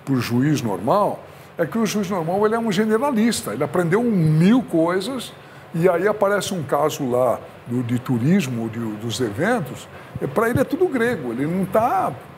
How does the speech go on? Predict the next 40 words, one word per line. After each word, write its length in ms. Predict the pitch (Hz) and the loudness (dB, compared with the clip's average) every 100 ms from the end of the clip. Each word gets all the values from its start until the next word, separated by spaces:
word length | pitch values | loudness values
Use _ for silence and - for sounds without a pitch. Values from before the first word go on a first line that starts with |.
| - - - 147 | -20 -20 -12 -6
entendendo 640 | 143 160 135 120 131 117 | -2 0 0 -2 -4 -6
direito 320 | 107 120 113 - | -6 -2 -2 -4
o 20 | |
que 100 | - | -8
tá 100 | 123 | -6
acontecendo. 420 | 127 131 - 98 - - | -6 -6 -6 -6 -10 -12
Então, 120 | - 247 | -2 0
por 140 | 311 | 0
isso 80 | - | 0
que 80 | 349 | 0
leva 240 | 294 294 | 0 -2
sete, 580 | - - 196 202 196 170 | -2 0 2 2 -2 0
oito, 320 | 143 180 185 | 4 2 0
dez 480 | 123 202 277 208 127 | -2 0 2 0 -2
anos 260 | 180 226 | -4 -4
pra 140 | - 160 | -4 -4
julgar. 420 | 123 113 95 - - - - - | -4 -8 -10 -12 -16 -20 -20 -4
E 60 | 226 | 0
vai 160 | 185 208 | 2 2
levando 500 | 339 208 190 214 339 392 330 | 0 2 2 2 2 0 0
e 320 | 165 131 113 98 - - | 0 0 -2 -6 -12 -10
vai 220 | 320 370 | -8 -8
empurrando. 600 | 277 - 247 180 165 110 - - - - - - - - - - - | -2 2 2 4 0 -2 -12 -20 -20 -20 -20 -20 -20 -20 -20 -20 -2
E 160 | 196 233 - - | 0 0 -4 0
aqui 340 | 170 - 254 | 0 0 -4
no 140 | 262 | -4
caso 300 | 165 196 143 | 0 -2 0
da 100 | 147 | -4
Câmara 320 | - 151 139 127 | -2 -2 -2 -2
de 80 | |
Arbitragem, 640 | 117 104 92 135 190 214 139 | -4 -6 -8 0 2 2 -2
nós 300 | 143 180 - | -4 -4 -4
temos 420 | - 165 147 117 - - - | -4 -2 -2 -6 -14 -18 -4
até 600 | 160 - - 233 269 233 | -4 -4 0 2 2 -2
cento 640 | - - 269 339 294 - | -4 0 2 2 0 4
e 20 | |
oitenta 440 | 202 185 196 170 | 4 4 0 0
dias 200 | 131 202 | -2 -6
pra 140 | - 160 | -4 -2
resolver. 520 | 139 123 110 101 90 | -2 -2 -4 -4 -6